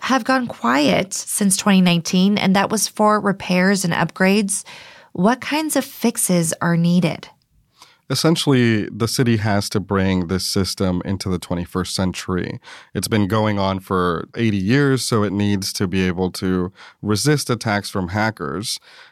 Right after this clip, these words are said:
Speaker 2: Actually, a incident in Dallas, there was somebody who actually hacked into those sirens and blared really horrible sounds all over the neighborhood for about two hours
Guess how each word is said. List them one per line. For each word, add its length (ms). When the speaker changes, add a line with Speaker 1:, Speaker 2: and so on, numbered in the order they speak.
Speaker 2:
Actually, 600
a 380
incident 400
in 280
Dallas, 580
there 140
was 100
somebody 360
who 180
actually 320
hacked 420
into 220
those 220
sirens 600
and 200
blared 340
really 240
horrible 480
sounds 760
all 180
over 160
the 80
neighborhood 460
for 100
about 300
two 320
hours 720